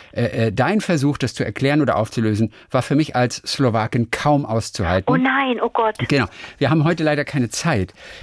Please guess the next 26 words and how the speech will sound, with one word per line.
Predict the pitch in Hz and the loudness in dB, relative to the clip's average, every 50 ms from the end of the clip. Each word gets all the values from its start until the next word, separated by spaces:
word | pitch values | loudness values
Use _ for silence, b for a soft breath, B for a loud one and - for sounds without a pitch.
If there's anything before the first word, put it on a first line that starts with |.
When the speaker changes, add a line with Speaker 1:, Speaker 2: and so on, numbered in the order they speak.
| B B | B B
Speaker 1:
aber | - 120 120 131 131 127 127 135 | -2 0 2 2 2 2 2 2
wir | 127 127 120 | 0 2 2
werden | 131 143 160 170 175 - - | 2 2 2 2 0 0 0
Lucia | - 131 127 - - 156 147 131 | 0 0 0 2 2 2 2 2
bald | - 123 127 - | 2 0 0 0
nochmal | 135 117 127 120 - | 2 2 0 0 0
anrufen. | - 135 147 147 131 123 104 - 92 B B B B | 2 4 4 4 4 2 2 0 -2 B B B B
Sie | - - 117 98 | -6 -2 0 0
hat | 117 175 - - | 0 -2 0 0
mir | 147 131 | 2 2
nämlich | 127 127 123 127 131 123 | 4 4 4 2 2 0
die | - 127 120 | 0 2 4
Nummer, | 131 139 123 110 | 4 4 4 4
und | 98 | 2
ich | 104 - | -2 -4
hab | - 123 | -6 -4
die | - 123 | -2 0
Nummer | 113 113 117 107 | 2 4 4 4
nicht | 101 107 104 - | 2 0 -2 -2
dabei, | 92 87 87 113 104 92 82 B B B B B | -4 -2 -2 0 0 -2 -2 B B B B B
aber | - 98 | -2 0
sie | 98 107 | 0 0
hat | 120 131 165 | 0 0 0
ihre | 147 113 110 | 0 2 2
Nummer | 131 147 135 98 | 4 4 2 2
mitgeschickt. | 85 82 - - 71 - - 76 - - - | 0 -4 -6 -10 -12 -10 -12 -14 -14 -18 -20